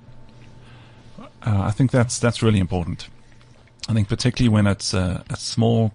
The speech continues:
startup, and, and obviously there's a lot of pressure, I think you've got to look to, to sustainability, um, and, and overworking and then, you know, burning out is, is not gonna help anyone.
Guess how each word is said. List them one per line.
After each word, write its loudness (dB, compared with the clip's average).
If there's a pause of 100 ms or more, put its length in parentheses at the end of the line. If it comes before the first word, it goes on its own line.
startup, -4 (600)
and, 2
and 0
obviously -2
there's 0
a -2
lot 4
of -4
pressure, 0
I 0
think -4
you've -4
got 0
to 2
look 0
to, 0 (120)
to -4
sustainability, 0 (760)
um, -2
and, 0 (220)
and 2
overworking 4 (420)
and 0
then, 2 (100)
you 2
know, 2
burning 4
out 2
is, -2
is -4
not 2
gonna 0
help 0
anyone. 0